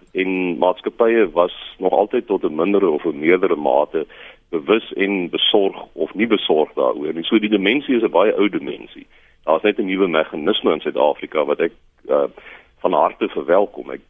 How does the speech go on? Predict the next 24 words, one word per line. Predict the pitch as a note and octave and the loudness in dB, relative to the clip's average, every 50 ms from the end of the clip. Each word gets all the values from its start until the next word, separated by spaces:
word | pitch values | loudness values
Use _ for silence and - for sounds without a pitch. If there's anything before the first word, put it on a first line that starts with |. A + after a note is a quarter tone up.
| _ _ _ - | _ _ _ -10
ek | E2+ D#2+ - _ | -10 -10 -10 _
kon | _ - F2 E2+ - | _ -6 -6 -6 -4
sien | - - C3+ C3 A2+ | -2 0 2 2 4
oor | F2+ F2 | 4 2
die | F2 - | 2 2
afgelope | E2+ - - F#2+ D#2+ - D#2+ C#2 | 0 0 -2 -8 -8 -8 -10 -8
drie | - D#2+ E2 F2+ | -6 -4 -2 0
jaar | E2+ D#2+ D2+ D2 D2 | 4 4 4 4 2
dat | D2 C#2 - | 0 -6 -8
hierdie | D2+ D2+ D#2+ E2+ D2+ | -8 -6 -6 -4 0
meganisme | D2+ D2 - - D#2+ D2 D2 D#2 D2+ - - F#2+ E2 D2 | 0 -2 -2 -2 -6 -4 -2 -4 -4 -4 -4 -4 -4 -2
van | - - C#2+ C#2 | 0 -2 -2 -2
sosiale | - - - - - D#2+ C2+ B1+ C#2 D2+ D#2+ E2+ | -2 -8 -10 -6 -2 0 2 2 2 2 0 -2
en | D#2 D2 | -6 -8
etiek | C2+ - _ - - - | -10 -14 _ -18 -18 -16
komitees | - - D2 C#2+ C2+ - - D#2 C#2 C#2 C2 - - - - - - - _ - | -12 -10 -8 -8 -8 -8 -6 -4 -4 -4 -6 -8 -18 -20 -20 -20 -20 -20 _ -8
regtig | - - F2 F2 - - G2+ - | -2 0 0 0 0 -2 -2 0
waar | E2 D2 C#2+ D2 - | 2 0 2 0 0
'n | - | -4
verskil | - - - - - - C#3+ C#3 A2+ | -8 -10 -8 -6 0 2 2 2 2
maak | F2 A#1+ - - - - _ - _ _ _ _ _ _ _ _ | 0 -2 -4 -6 -6 -8 _ -20 _ _ _ _ _ _ _ _
aan | - E2+ E2 D#2+ D#2 | -2 -2 -2 -2 -6
hoe | E2 E2+ E2+ | -6 -6 -2
maatskappye, | F2 E2 D2+ D2 - - - D2+ - - - D2+ D2+ D2 D2 C#2+ C#2+ | 0 2 0 0 0 -4 -8 -8 -6 -2 0 0 2 2 0 0 -2